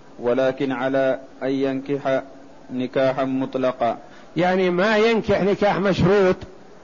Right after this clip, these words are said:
Speaker 2: إنه يقول: "أشترط عليكم أنني بعد شهرين أو ثلاثة أشهر أطلق ولا تطالبونني بشيء"، أو نحو ذلك،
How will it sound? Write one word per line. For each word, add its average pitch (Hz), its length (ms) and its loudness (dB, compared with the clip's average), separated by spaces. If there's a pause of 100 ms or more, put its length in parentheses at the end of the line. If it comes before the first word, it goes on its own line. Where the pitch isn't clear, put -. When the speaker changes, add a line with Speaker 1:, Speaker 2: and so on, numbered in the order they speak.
(540)
Speaker 2:
إنه 170 220 2
يقول: 170 220 2
"أشترط 196 640 2
عليكم 196 540 4
أنني 202 600 2 (460)
بعد 190 280 4
شهرين 196 480 4
أو 190 120 4
ثلاثة 185 560 4
أشهر 196 260 2
أطلق 196 480 2
ولا 190 160 4
تطالبونني 190 800 2
بشيء"، 190 440 2 (540)
أو 175 140 4
نحو 180 200 2
ذلك، 180 400 4